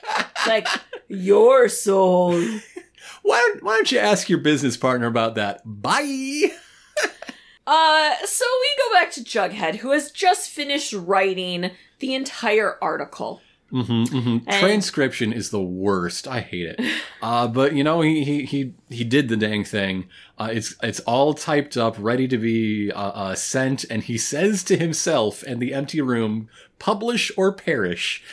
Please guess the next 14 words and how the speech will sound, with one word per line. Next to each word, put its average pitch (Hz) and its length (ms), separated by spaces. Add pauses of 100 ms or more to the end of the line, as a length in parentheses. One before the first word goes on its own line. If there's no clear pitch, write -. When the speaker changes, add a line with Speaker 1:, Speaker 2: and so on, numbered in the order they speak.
(200)
Speaker 2:
and 113 160
then 120 140
hits 156 280
the - 140
upload 104 500
button. 131 380
Speaker 1:
Yes. - 520 (360)
So - 200 (280)
meanwhile, 240 540
uh, 208 200
Betty 214 340
has 196 180
gone 175 300
back 165 400